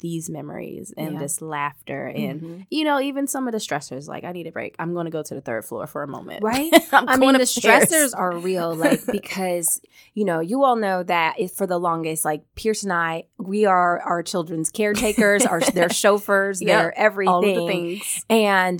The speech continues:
Speaker 2: there isn't a support system. And
Speaker 1: Right.
Speaker 2: so there have, th-, I feel like my life has prepared me for this moment. <laughs> It's like date ni-, no date night. Well, that's already a given. <laughs>
Speaker 1: Right.
Speaker 2: So, so it's like nothing's really canceled in that sense. We're still
Speaker 1: Exactly.
Speaker 2: rocking how we've been doing.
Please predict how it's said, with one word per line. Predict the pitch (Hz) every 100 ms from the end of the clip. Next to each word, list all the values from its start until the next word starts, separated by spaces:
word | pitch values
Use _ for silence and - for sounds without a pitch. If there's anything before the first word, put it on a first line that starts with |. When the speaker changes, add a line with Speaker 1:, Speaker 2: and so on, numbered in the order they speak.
| 190
Speaker 2:
there | 196 190
isn't | 196 196 202
a | 185
support | - 165 - 240 277
system. | - 170 - 170 165
And | 175
Speaker 1:
Right. | 170 160
Speaker 2:
so | 196 175 170 - - - -
there | 220
have, | 247 233 185
th-, | 208 214
I | 208
feel | 202 247
like | 226 208
my | 185 175
life | 175 175 196
has | 196 -
prepared | 196 180 190 175
me | 196
for | 190 - 175
this | 165 180
moment. | 175 190 254 285
<laughs> | 185 - 240 - - - 285 - 285 - 262 _ - - 311
It's | 302 -
like | 247 214 196
date | 214 302
ni-, | 196
no | 202 254
date | 185 269 247
night. | 175 170
Well, | 180 160 160 156
that's | 180 208 - -
already | 180 170 151
a | 151
given. | 175 190 170 -
<laughs> | 247
Speaker 1:
Right. | 240 247 226 262 523
Speaker 2:
So, | 240
so | - 269 233
it's | 254 285
like | 214 208 - 269
nothing's | 247 285 294 262 247
really | 254 226
canceled | 190 254 226 254 - 185 175
in | 175
that | 185 -
sense. | - 170 175
We're | 240 240
still | - 311 185 180
Speaker 1:
Exactly. | 190
Speaker 2:
rocking | 196 170 170 185 180
how | 170 240
we've | 180 160
been | 165 160
doing. | 160 185 180